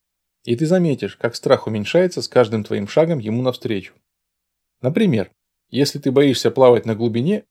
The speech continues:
у тебя есть отличная возможность понаблюдать за движением своего страха, когда ты отплывешь от лесенки понтона или бортика бассейна. А потом заставь себя поплавать на глубине час или дольше,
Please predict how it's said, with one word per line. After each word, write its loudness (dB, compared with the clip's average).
у -20
тебя 4
есть 4
отличная -2
возможность -2
понаблюдать 0
за -6
движением -2
своего -4
страха, -2
когда 2
ты 0
отплывешь 0
от -6
лесенки -4
понтона -4
или -4
бортика -2
бассейна. -6
А -6
потом 0
заставь 0
себя 0
поплавать 2
на -2
глубине -2
час -4
или 0
дольше, -4